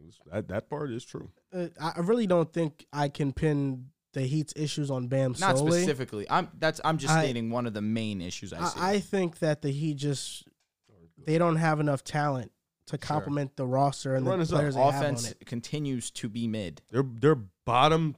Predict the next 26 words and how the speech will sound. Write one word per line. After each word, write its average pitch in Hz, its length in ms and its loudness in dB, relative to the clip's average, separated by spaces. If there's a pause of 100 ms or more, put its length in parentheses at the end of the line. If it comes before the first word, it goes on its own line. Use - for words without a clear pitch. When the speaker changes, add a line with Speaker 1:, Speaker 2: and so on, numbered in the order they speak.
Speaker 1:
ten 123 300 -2
in 87 220 -4
rebounds, 127 680 0
bottom 104 280 -2
ten 98 240 -6
in 80 100 -8
three-point 131 440 -2
percentage, 113 420 -4
two-point 120 460 -6
percentage. 104 420 -4
Speaker 2:
Like, 151 200 0
Bam 202 180 4
Adebayo, 170 380 4
you - 60 6
Speaker 1:
offense. 156 160 4
Speaker 2:
put 180 100 0
him 165 120 0
on 143 80 0
a - 40 -4
team 147 200 -4
like 135 160 -4
Dallas, 135 340 -2
I 135 80 -6
think 131 160 -8
that's 131 140 -10
a - 60 -16